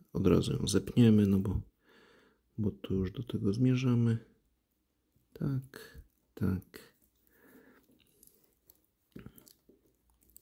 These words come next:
O, w ten deseń.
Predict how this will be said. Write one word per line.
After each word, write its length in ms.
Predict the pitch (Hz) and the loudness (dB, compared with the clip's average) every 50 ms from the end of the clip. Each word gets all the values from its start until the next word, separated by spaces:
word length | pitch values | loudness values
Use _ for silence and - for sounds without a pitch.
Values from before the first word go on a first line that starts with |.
| _ _ - - - - - _ _ _ _ _ - - - - _ _ - - - _ _ _ _ _ - | _ _ -20 -20 -20 -20 -20 _ _ _ _ _ -20 -20 -20 -20 _ _ -16 -16 -16 _ _ _ _ _ -20
O, 100 | - 104 | -18 -18
w 260 | 98 - - - - - | -18 -18 -18 -20 -16 -10
ten 220 | - 98 87 85 | -8 -6 -6 -6
deseń. 560 | 82 87 87 82 - - - 90 - 82 82 | -6 -6 -4 -4 -4 -4 -4 -4 -6 -6 -6